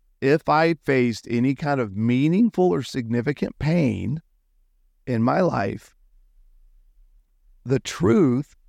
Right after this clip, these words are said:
is I did not trust Christ. Period. End of story. I trusted food, then I trusted alcohol, and it wasn't until,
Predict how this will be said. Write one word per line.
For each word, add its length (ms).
is 220
I 180
did 680
not 420
trust 560
Christ. 540
Period. 640
End 240
of 160
story. 520
I 100
trusted 540
food, 480
then 180
I 140
trusted 500
alcohol, 720
and 160
it 140
wasn't 540
until, 560